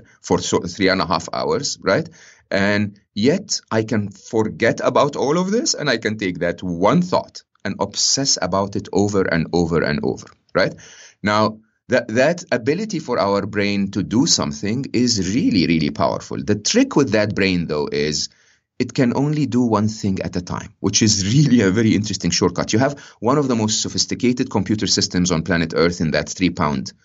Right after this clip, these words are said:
you know, piece of meat up here, right? And, and, and, and that sophisticated machine, as capable as it is, can only do one thing at a time. And so sometimes I, I do a, a, another exercise where I tell people, "Keep that thought that made you unhappy in your head,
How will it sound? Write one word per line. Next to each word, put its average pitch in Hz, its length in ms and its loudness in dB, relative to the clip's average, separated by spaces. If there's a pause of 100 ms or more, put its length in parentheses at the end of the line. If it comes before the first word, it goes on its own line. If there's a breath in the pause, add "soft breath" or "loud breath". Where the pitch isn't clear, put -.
(160)
you 78 100 -4
know, 69 160 0
piece - 260 2
of 80 120 2
meat 113 240 2
up 117 160 -2
here, 165 260 0 (300)
right? 160 240 0 (400 loud breath)
And, 113 380 2
and, 107 300 -2
and, 104 300 0
and 101 500 0
that 127 200 2
sophisticated 123 680 -4
machine, 87 480 0
as - 220 -2
capable 135 560 0
as 90 140 2
it 85 180 -2
is, 98 180 0
can 87 160 -2
only 92 240 2
do 92 140 4
one 78 320 2
thing 76 300 -2
at - 140 -4
a - 60 -4
time. - 260 -6 (340 loud breath)
And 107 140 4
so 107 380 4 (100)
sometimes 120 580 0
I, 92 220 2
I 87 140 2
do 95 300 0
a, 90 180 2
a, 78 180 2
another 90 320 0
exercise 87 640 0
where 85 120 2
I 87 100 -2
tell 98 240 -2
people, 90 400 -2 (400 loud breath)
"Keep 262 260 -2
that 127 200 2
thought - 400 0
that 85 180 -4
made 95 220 0
you 87 100 2
unhappy 87 480 0
in 76 80 -2
your 76 160 -2
head, 78 460 -6